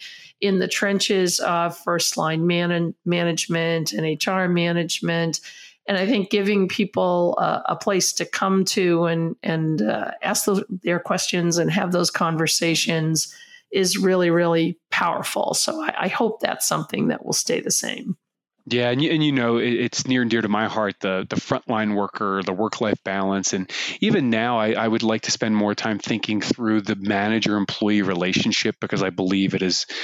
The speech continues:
Speaker 2: um, paramount or foundational to the success of a business.
Speaker 1: Yeah, absolutely.
Speaker 2: Mm-hmm. So, so Joyce, as you, as you look back and you, and you think about your time with the Workforce Institute,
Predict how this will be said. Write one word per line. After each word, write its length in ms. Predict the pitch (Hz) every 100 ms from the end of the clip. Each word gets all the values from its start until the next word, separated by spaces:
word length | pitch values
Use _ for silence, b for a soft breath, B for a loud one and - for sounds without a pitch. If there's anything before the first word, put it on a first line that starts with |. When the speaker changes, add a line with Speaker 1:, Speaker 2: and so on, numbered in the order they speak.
| B B B _
Speaker 2:
um, 320 | 101 95 92 -
paramount 720 | - - 107 104 101 95 92
or 140 | 85 85
foundational 1080 | - - 104 107 101 101 - 113 95 85 -
to 100 | 107
the 120 | 87
success 460 | - - - 95 -
of 100 | 87
a 60 |
business. 600 | - 90 101 98 - - - _ b b b b b _ _ _ _ _ _ _ _
Speaker 1:
Yeah, 240 | 320 - - 294
absolutely. 800 | - - - 147 - - - - - -
Speaker 2:
Mm-hmm. 220 | - 92 101 - - B B B
So, 220 | 208 208
so 180 | - 180
Joyce, 320 | 151 190 190
as 160 | 165 147
you, 140 | 196
as 180 | - 185
you 80 | 220
look 280 | 202 196 -
back 460 | 131 131 110 -
and 120 | 127
you, 240 | 123 120 127
and 140 | 123
you 80 | 120
think 200 | 147 135
about 220 | 123 123
your 100 | 120
time 260 | - 123 120
with 100 | 117
the 60 |
Workforce 460 | 110 107 - 107 -
Institute, 500 | 110 123 - 123